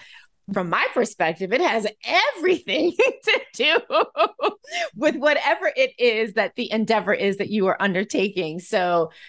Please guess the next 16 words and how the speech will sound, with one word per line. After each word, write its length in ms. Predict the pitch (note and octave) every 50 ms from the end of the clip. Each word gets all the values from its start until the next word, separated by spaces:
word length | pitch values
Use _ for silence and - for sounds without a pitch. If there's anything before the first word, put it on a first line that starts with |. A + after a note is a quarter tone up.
| - _ -
um, 380 | G3+ G3+ F#3+ F3+ F3+ F3+ F3 - -
I 140 | F#3 G#3 A3+
am 160 | G#3 G3+ G#3
sure 500 | - - - - A#3+ A#3 A3 A3 G#3+ G3+
that 140 | F#3 G3 D3+
you 200 | F#3 F#3+ G3+ G3+
see 360 | G3 - - - B3+ C4+ A#3+
it 220 | G#3 G3 F#3 F#3 -
in 180 | F3+ F#3 F3+
terms 280 | E3+ - G3+ F#3 E3+ -
of 140 | F#3 - -
building 280 | F3+ F#3 F3+ F#3 F#3 F3
your 140 | E3+ E3
relationships 840 | D#3 D#3+ E3 D#3 F3 E3 F#3 F#3 - F#3+ F#3 - - F3 E3+ E3 - F3
and 180 | D#3 D3+ D#3+
partnerships. 720 | - - C#4+ D#4+ - - F3 E3 - - E3+ D#3 D3+ -